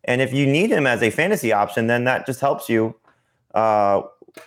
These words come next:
getting him later off waivers. So he's not gonna be drafted as a number one guy. Can he work his way into a bottom end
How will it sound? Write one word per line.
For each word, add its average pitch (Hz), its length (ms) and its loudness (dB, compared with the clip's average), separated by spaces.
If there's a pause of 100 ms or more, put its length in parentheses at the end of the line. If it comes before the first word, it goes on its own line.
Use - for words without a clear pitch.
(160)
getting 135 260 0
him 127 200 0
later 123 420 2
off 117 160 0
waivers. 104 360 -2 (200)
So 117 360 0
he's 180 120 -2
not - 80 -2
gonna 156 140 2
be 113 80 2
drafted 107 360 0
as 98 140 2
a - 20 -2
number 95 200 0
one 87 160 -2
guy. 82 180 2
Can 117 180 -4
he 117 220 -4
work 120 260 -2
his 131 120 0
way 123 160 2
into 131 260 0
a 107 80 2
bottom 107 400 0
end 113 400 0